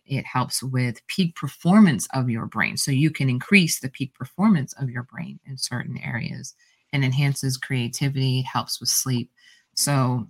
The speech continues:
it's just one of these tools that has become more advanced and more involved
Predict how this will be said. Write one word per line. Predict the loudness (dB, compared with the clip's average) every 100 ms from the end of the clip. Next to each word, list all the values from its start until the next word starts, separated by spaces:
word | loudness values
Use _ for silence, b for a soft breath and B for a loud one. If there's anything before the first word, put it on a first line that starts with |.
| _ _
it's | 0 2
just | 4 2 2
one | 2 2
of | 2
these | 0 0
tools | 0 2 2
that | 0 -2
has | -2 -2 -2 _ _
become | -6 -6 -2 0 2 0 -4 -4
more | 0 4 4 4
advanced | 0 0 0 2 0 -4 -8
and | -4 -2
more | 0 0
involved | 0 -2 -4 -2 0 0 0 -4